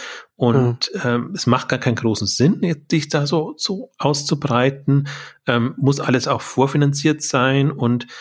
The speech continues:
Speaker 1: wo ich aber jetzt sagen würde, positiv ist natürlich, wenn du sagst, „Okay, ich entwickle erst mal das Modell und gehe dann in den Rollout.“ Und so musst du jetzt eben auch dran denken, als, als du das jetzt, äh, gesagt hast. Ich glaub halt, dass die jetzt schon auf allen Ebenen dann ihre Pläne haben. Und das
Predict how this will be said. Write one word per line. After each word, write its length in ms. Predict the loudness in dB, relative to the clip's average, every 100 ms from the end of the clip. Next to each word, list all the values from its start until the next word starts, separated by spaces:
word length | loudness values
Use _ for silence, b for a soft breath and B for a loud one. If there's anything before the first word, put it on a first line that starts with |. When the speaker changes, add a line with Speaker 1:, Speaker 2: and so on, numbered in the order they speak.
| B _
Speaker 1:
wo 100 | 2
ich 100 | 4
aber 120 | 4 2
jetzt 160 | 0
sagen 320 | 0 2 2
würde, 500 | 4 4 4 2 -2 -10 _ _ _
positiv 460 | 2 4 4 0 0
ist 140 | 0
natürlich, 440 | 0 0 2 2 2
wenn 80 |
du 80 | 2
sagst, 320 | 2 -2 -4
„Okay, 200 | -12 -6
ich 120 | -2 -2
entwickle 340 | 0 0 2
erst 180 | 0 0
mal 60 |
das 140 | -2 0
Modell 440 | -2 2 4 4
und 120 | 0
gehe 140 | -2 2
dann 180 | 2 2
in 80 |
den 180 | 0 -2
Rollout.“ 560 | 0 0 -2 -6 -8 -14 B B B _
Und 300 | 0 0 -2
so 140 | 2 4
musst 160 | 6
du 60 | 4
jetzt 80 | 2
eben 160 | 2
auch 120 | 0
dran 200 | 2 0
denken, 260 | 2 0 0
als, 180 | -2 -2
als 140 | -4
du 80 | -6
das 180 | -6 -8
jetzt, 240 | -10 -16 _ -8
äh, 160 | -8
gesagt 440 | -4 2 2 0 -2
hast. 200 | -4 B B B _
Ich 120 | -6
glaub 200 | -2 2
halt, 200 | 2 0
dass 120 | -2
die 120 | 0 -2
jetzt 140 | -2
schon 280 | 0 2 2
auf 240 | 0 -4
allen 280 | -2 0 0
Ebenen 400 | -2 -2 0 0
dann 160 | 0 -2
ihre 200 | -2 -4
Pläne 420 | -2 0 2 2
haben. 240 | -2 -6
Und 80 | -8
das 140 | -6